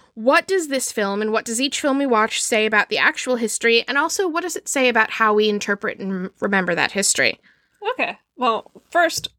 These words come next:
Speaker 2: let's talk about composites. So Ben Martin is supposed to be a composite of various Carolinian fighters.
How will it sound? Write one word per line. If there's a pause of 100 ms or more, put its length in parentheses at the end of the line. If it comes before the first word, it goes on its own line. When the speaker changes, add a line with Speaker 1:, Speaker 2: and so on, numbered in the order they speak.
Speaker 2:
let's
talk
about
composites. (440)
So
Ben
Martin
is
supposed
to
be
a
composite
of
various
Carolinian
fighters.